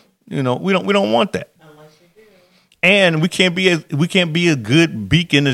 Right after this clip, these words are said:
Well, I ain't gonna say that bad. We could be a beacon, a, a shining beacon to the community or young people on how to do things. 'Cause you know what?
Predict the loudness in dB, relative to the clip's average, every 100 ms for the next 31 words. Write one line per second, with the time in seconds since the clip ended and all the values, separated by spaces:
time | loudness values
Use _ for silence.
0 | 2 6 6 6 2 -2 -2 -2 -4 -4
1 | -4 -2 -2 -4 -4 -4 -4 -4 -2 -2
2 | 0 2 2 2 -2 -4 -4 -4 -4 -4
3 | -2 -2 -2 -4 -2 -2 -4 -4 -6 -6
4 | -12 -14 -8 -4 0 0 0 -6 -4 -4
5 | -4 -6 -4 -2 2 2